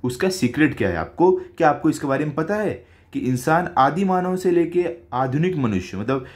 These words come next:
जो मॉडर्न इंसान है, आज के समय का इंसान, इसके जो बीच की यात्रा है वो कैसे तय हुई? क्या आपको मालूम है इसका राज? अधिकांश लोग इसका उत्तर देते हैं कि अन्य, अन्य प्राणियों की तुलना में मनुष्य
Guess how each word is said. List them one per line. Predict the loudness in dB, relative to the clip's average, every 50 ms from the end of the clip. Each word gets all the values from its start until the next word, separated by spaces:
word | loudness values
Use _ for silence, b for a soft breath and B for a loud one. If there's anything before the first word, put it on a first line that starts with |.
| B B 0
जो | 2 2
मॉडर्न | 4 6 6 6 4 4 2
इंसान | 0 -2 -4 -2 -2 0 0 0
है, | 2
आज | 2 0 0 0
के | -2 -2 -2 -2 -4
समय | -4 -4 -4 -4 -4
का | -2 -2
इंसान, | -4 -4 -4 -4 -4 -4 -4 -4 -6 -12 B B B B B B B -6
इसके | -6 -2 2 4 4
जो | 4 4 2
बीच | 0 0 -2 -4 -6
की | -4 0 4 4
यात्रा | 4 4 4 2 2 2 2
है | 2 0 -2
वो | -4 -4 -4 -2
कैसे | -2 -2 0 0 0
तय | 0 2 2 2
हुई? | 2 2 0 -2
क्या | -2 -2 0 0
आपको | 0 -2 -2 -2
मालूम | 0 2 2 2 2
है | 2
इसका | 0 0 0 0
राज? | 2 4 4 2 2 -2 -8 -14 B B B B B B B
अधिकांश | -2 0 0 0 2 2 0 0 0 0
लोग | 4 6 6 6 6
इसका | 4 0 -6 -4 -2 -2
उत्तर | -2 -2 -2 -4 -2 -4 -2
देते | -2 -2 -4 -4 -4
हैं | -6 -6 -6 -6 -6 -4
कि | -4 -4 -4 -4 -4 -2
अन्य, | 0 2 2 2 2 0 -2 -8 -16 B B B B 2
अन्य | 4 4 4 4 2 2 0
प्राणियों | 0 0 2 2 2 0 0 -2 -2
की | -2 -2 -2
तुलना | -2 0 0 0 0 0 0
में | 0 -2 -2
मनुष्य | -2 -2 -2 -2 -2 -4 -4 -2 0 0 0 0